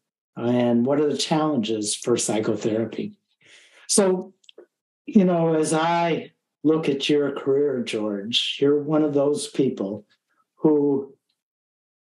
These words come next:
really has epitomized science and practice. You have a practice. Um, uh, you've published a number of articles. We're gonna talk about, uh,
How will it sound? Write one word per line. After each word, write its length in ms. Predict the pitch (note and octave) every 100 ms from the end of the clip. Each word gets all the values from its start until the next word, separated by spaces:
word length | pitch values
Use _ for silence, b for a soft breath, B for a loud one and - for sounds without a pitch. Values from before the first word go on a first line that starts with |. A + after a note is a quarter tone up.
| _ -
really 480 | C3+ E3 D#3 C#3 G#2+
has 380 | C#3+ C3 A#2+
epitomized 800 | B2 G#2 D3 C3 B2+ A2 A#2 A2
science 580 | - - B2 B2 A2+ -
and 140 | G#2+ G#2+
practice. 600 | G#2+ G2+ - - - - B B B B B
You 200 | C3 A2+
have 220 | A2+ D#3+
a 80 | D3+
practice. 880 | - D3 B2+ A2 D3 C3 - - - _
Um, 640 | - A2+ A2+ A2 G#2+ G#2 - - B B B _
uh, 360 | C3 A2+ A2 A2
you've 320 | A2+ A#2+ G#2
published 560 | - D3+ C#3 C#3 A2 -
a 80 | A2+
number 420 | A#2 C3 D3 C#3+
of 120 | C3+
articles. 760 | B2+ B2+ A#2+ A#2+ A#2+ A2+ G#2+ -
We're 140 | A2
gonna 280 | A2 A2+ A2
talk 380 | - C3 A#2+ -
about, 500 | A2 A#2 A2 G#2+ - B B B B
uh, 220 | - A2+